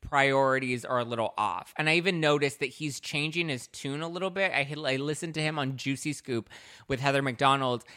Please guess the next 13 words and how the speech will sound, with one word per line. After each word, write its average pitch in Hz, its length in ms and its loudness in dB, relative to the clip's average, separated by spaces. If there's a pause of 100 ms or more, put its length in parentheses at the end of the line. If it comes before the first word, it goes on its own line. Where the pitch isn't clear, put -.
(180)
and 139 140 -2
he, 139 520 -4
uh, 123 200 -2
one, 123 260 -4
shaded 110 400 -2
me 107 80 -6
in 101 60 -4
that 98 140 -4
interview, 113 320 -2
but 113 200 -4
two, 156 400 2
also, 131 800 2
um, 104 580 -2